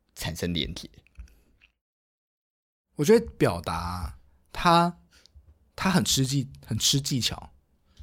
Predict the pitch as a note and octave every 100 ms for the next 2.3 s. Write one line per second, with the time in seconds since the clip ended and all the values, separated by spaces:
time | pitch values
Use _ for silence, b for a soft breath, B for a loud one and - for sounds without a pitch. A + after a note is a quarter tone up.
0 | - - C3 C#3 A2 F#2 C#3 E3+ C#3+ F#2+
1 | A2+ C#3 - - A2 - - D3 G#3+ D#3+
2 | A2 G#2 -